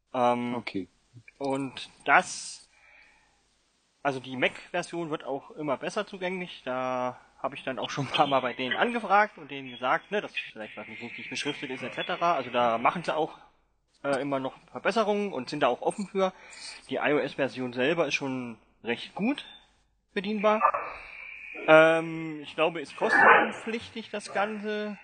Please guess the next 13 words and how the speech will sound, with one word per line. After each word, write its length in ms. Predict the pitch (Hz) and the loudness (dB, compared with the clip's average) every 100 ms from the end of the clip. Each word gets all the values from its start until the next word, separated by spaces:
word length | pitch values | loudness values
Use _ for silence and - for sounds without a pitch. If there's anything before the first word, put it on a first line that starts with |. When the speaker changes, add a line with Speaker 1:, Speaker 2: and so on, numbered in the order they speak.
| - 123 | -20 -16
Speaker 1:
wenn 220 | 131 180 | -12 -10
ich 80 | 170 | -10
nicht 160 | 156 | -12
ganz 120 | 151 | -12
falsch 260 | - 156 - | -8 -8 -6
liege. 280 | 185 190 196 - - - - | -6 -6 -8 -12 -20 -12 0
Wenn 100 | 143 | 2
man 100 | 139 | 6
mehrere 300 | 151 151 147 | 6 6 0
Tresore 440 | 139 127 180 185 | -8 -4 -4 -4
hat, 140 | 202 | -6
glaube 280 | - 190 202 | -6 -6 -6
ich. 160 | 240 | -12